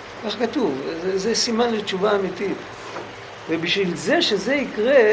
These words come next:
צריך הרבה הרבה סבלנות. זה לא קורה בבת אחת. וזה גם אומר עוד דבר, אם אנחנו תופסים את עצמנו שהמובן מאליו שלנו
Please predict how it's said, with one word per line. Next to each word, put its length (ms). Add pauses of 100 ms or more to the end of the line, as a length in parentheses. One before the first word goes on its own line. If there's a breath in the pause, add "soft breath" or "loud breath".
(160)
צריך 200
הרבה 280
הרבה 200
סבלנות. 460 (920)
זה 80
לא 140
קורה 180
בבת 260
אחת. 420 (480)
וזה 260
גם 200
אומר 220
עוד 200
דבר, 380 (100)
אם 100
אנחנו 240 (100)
תופסים 300
את 60
עצמנו 400
שהמובן 460
מאליו 320
שלנו 360